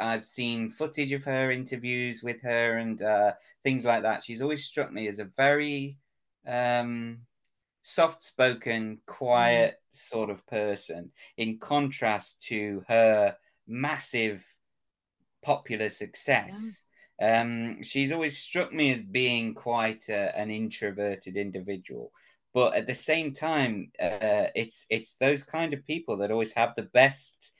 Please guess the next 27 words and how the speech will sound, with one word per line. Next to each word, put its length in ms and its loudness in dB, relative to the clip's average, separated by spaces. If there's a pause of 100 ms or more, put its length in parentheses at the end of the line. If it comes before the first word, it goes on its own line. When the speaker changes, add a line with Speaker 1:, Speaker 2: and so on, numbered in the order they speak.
(100)
Speaker 1:
s-, 280 -12
insight 680 2
Speaker 2:
Mm. 60 -4
Speaker 1:
and 120 -6
the 40 -6
best, 460 2 (100)
uh, 380 8
you 160 -4
know, 280 0 (460)
the, 240 2
the 60 -2
best 480 2
kind 260 -2
of, 220 0 (160)
uh, 300 2 (100)
innate 540 -2 (680)
understanding 1040 0
of, 200 -6 (120)
uh, 260 0
people. 540 -8 (260)
And 120 4
I 60 6
think 140 2
Speaker 2:
Yeah. 120 4
Speaker 1:
that 80 -4
comes 180 0
across 260 0